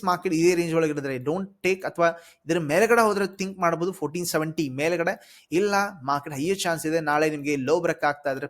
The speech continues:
ಪ್ಯಾಟರ್ನ್ ಅಲ್ಲಿ ಸೆಲ್ಲಿಂಗ್ ಕೊಡುತ್ತೆ till fourteen hundred to thirteen eighty level. So,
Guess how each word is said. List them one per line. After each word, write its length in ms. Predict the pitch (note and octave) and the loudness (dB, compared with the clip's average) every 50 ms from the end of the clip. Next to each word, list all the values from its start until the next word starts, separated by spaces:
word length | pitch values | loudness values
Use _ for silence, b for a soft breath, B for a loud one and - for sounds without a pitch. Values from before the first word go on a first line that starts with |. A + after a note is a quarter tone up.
| - C3+ | -6 -6
ಪ್ಯಾಟರ್ನ್ 320 | B2+ - - D3 D3+ D3 C#3+ | -6 -4 -6 -8 -8 -6 -6
ಅಲ್ಲಿ 140 | C#3+ D#3+ G3+ - b b b b b b - - | -6 -6 -6 -8 b b b b b b -6 -2
ಸೆಲ್ಲಿಂಗ್ 280 | F3 F#3+ G#3 G#3+ G3 - | -2 0 0 -2 -2 0
ಕೊಡುತ್ತೆ 320 | F3 E3+ E3 D#3+ - E3+ E3 D#3+ - | 2 2 2 2 0 -2 -4 -2 -2
till 140 | D#3 D#3+ D#3 - | -4 -4 -4 -4
fourteen 260 | - C#3+ C3+ D3+ D#3 D3+ | -6 -6 -4 -6 -6 -6
hundred 200 | C#3+ C#3 C#3 C3+ - | -6 -8 -8 -8 -6
to 60 | F3+ F3 - | -8 -6 -8
thirteen 260 | C3 - - D3 D3 - - E3 F3 | -8 -8 -8 -10 -10 -6 -4 -2 -2
eighty 180 | F3 F3 D#3+ C#3 B2 | -2 -2 -4 -4 -4
level. 160 | A#2 A#2 G#2 - _ _ _ B B B B B | -6 -10 -12 -18 _ _ _ B B B B B
So, 60 | - | -4